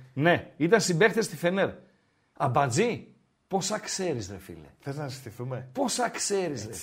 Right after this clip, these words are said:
Speaker 1: φίλε; Ε, τον Αμπατζή, ρε
Speaker 2: Όπως
Speaker 1: φίλε.
Speaker 2: επίσης σήμερα διάβαζα ένα άρθρο
Speaker 1: Μάλιστα.
Speaker 2: για το χορτάρι το συνθετικό.
Speaker 1: Ναι.
Speaker 2: Ότι όλο αυτό εκεί, το
Speaker 1: Ναι.
Speaker 2: έργο, βοηθάει την πιο ποιοτική ομάδα να παίξει πιο καλά.
Speaker 1: Το... ο Τάπητας.
Speaker 2: Ναι.
Speaker 1: Επειδή,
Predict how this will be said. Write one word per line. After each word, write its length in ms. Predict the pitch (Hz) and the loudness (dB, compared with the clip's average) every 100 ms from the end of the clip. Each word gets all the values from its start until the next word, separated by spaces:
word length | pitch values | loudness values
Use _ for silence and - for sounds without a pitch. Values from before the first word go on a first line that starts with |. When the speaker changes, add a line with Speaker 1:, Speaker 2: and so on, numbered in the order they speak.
| - | -14
Speaker 1:
φίλε; 500 | - - _ _ - | -18 -20 _ _ -10
Ε, 20 | 240 | -6
τον 220 | 214 190 | -4 -2
Αμπατζή, 540 | 160 127 117 101 101 107 | -4 -4 -4 -6 -6 0
ρε 60 | |
Speaker 2:
Όπως 220 | 208 220 | 0 2
Speaker 1:
φίλε. 120 | 185 160 | 0 -2
Speaker 2:
επίσης 260 | 214 202 | -4 -6
σήμερα 260 | 208 226 180 | -4 0 0
διάβαζα 400 | 170 208 190 190 | 2 2 4 2
ένα 200 | 190 135 | 2 2
άρθρο 360 | 143 131 180 | 2 2 2
Speaker 1:
Μάλιστα. 500 | 143 180 170 208 220 139 | 4 4 4 2 0 2
Speaker 2:
για 180 | 147 | 2
το 80 | 151 | 2
χορτάρι 420 | 131 139 131 214 | 0 -2 2 2
το 100 | 185 | 2
συνθετικό. 680 | 175 151 143 143 139 180 123 117 | -6 -8 -10 -10 -4 -2 -2 0
Speaker 1:
Ναι. 380 | 156 185 92 - | 4 4 2 -4
Speaker 2:
Ότι 300 | 131 139 139 | -2 -2 4
όλο 240 | 160 220 208 | 6 8 8
αυτό 240 | 170 208 | 6 4
εκεί, 580 | 202 165 156 160 208 190 | 4 2 0 0 0 0
το 80 | - | 4
Speaker 1:
Ναι. 100 | 131 | 6
Speaker 2:
έργο, 480 | 139 135 160 202 - - - | 6 6 4 2 -2 -20 -10
βοηθάει 500 | 127 139 131 202 214 | 2 4 6 6 4
την 120 | 180 | 2
πιο 140 | 180 | -2
ποιοτική 480 | 208 196 151 135 202 | -2 -2 -4 -6 -4
ομάδα 320 | 190 165 196 202 | -2 0 0 0
να 120 | 180 | -4
παίξει 220 | 190 - | -6 -10
πιο 100 | - | -10
καλά. 360 | 196 127 101 - _ _ _ _ _ | -6 -4 -6 -10 _ _ _ _ _
Speaker 1:
Το... 400 | 156 151 143 139 | 4 8 8 8
ο 180 | 135 139 | 6 4
Τάπητας. 540 | 131 170 185 208 117 120 | 6 6 8 4 4 0
Speaker 2:
Ναι. 240 | 117 120 - - _ _ _ | -2 -4 -8 -20 _ _ _
Speaker 1:
Επειδή, 400 | - 110 139 170 | -10 -2 2 2